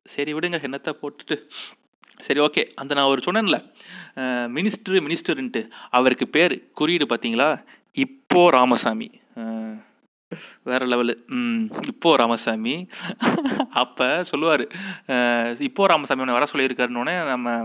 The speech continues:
கவுண்டமணி தானே அந்த அண்ணாமலை ஜி கேரக்டர் பண்ணியிருப்பாரு,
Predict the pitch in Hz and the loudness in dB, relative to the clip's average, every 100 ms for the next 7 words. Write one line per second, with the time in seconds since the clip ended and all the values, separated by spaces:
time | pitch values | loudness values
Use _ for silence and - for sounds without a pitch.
0 | 113 - 147 180 165 147 131 123 120 131 | -6 -2 0 0 -2 -2 0 -2 -2 -2
1 | 151 127 - 131 123 135 175 175 156 139 | -2 -4 -2 0 2 4 2 4 2 2
2 | 120 135 123 131 127 117 117 120 - 113 | 0 0 2 0 0 -4 -2 -2 0 0
3 | 143 | 0